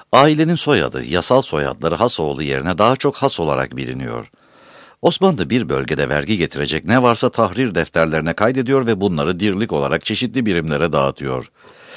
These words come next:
Dirlik sahibi dirliğinde üretim ve ticarete yönelik faaliyetleri düzenliyor ve tahrir defterlerine işlenen vergileri topluyor.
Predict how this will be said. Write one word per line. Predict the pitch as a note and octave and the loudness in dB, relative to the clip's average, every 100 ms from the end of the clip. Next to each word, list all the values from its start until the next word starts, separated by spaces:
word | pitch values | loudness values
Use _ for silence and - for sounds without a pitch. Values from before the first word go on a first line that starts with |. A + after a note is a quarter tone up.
| - - | -20 -2
Dirlik | B2+ D#3 F3+ - | 4 4 4 2
sahibi | F3 E3+ D3 F#2 | 4 4 4 2
dirliğinde | G2+ F#2+ G#2 G2 E2+ | 2 0 0 2 2
üretim | D#2+ E2+ A2 F#2+ | 0 -2 -2 -2
ve | |
ticarete | D2+ D#2+ D#2+ D2 F#2+ | -2 0 0 0 0
yönelik | D#2+ C#2+ E2+ | -2 -2 -4
faaliyetleri | - D2 C#2+ D2 D#2+ F2 | 0 0 2 -2 -2 -2
düzenliyor | D#2+ F2 F#2+ G2 B2 | -2 0 0 0 0
ve | A2+ | 0
tahrir | G#2+ A2+ G2+ C3+ G2 | 2 0 0 -2 -2
defterlerine | D2+ - D2 C#2 C#2 D#2+ | -2 0 -2 0 -2 -2
işlenen | D#2+ - D2 F2 D2+ | -4 -4 -2 0 2
vergileri | D2 C#2+ C2+ C#2+ D#2 | 0 0 -4 -4 -4
topluyor. | B1+ A#1+ D2 C2 A#1 | -8 -8 -8 -6 -8